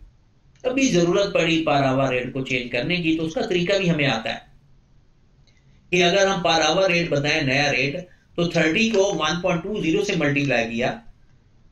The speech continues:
तो हमारे पास कितना आ गया? thirty multiplied by one point two, थर्टी सिक्स।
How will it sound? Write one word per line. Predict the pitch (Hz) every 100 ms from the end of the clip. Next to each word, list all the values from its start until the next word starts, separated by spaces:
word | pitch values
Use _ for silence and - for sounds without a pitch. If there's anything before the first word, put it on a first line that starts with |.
| - _ _ - - - - - - _ _ -
तो | 165
हमारे | 147 139 165
पास | 180 175
कितना | 147 151
आ | 156
गया? | 175 170
thirty | 147 139 165
multiplied | 147 143 147 139 131
by | 143 131
one | 127 131
point | 131 135 160 220 233 - -
two, | 113 - _ - _ _ - - - _ - - - _ _ _ _ - _ _ _ _ 131
थर्टी | 127 131
सिक्स। | - 117 -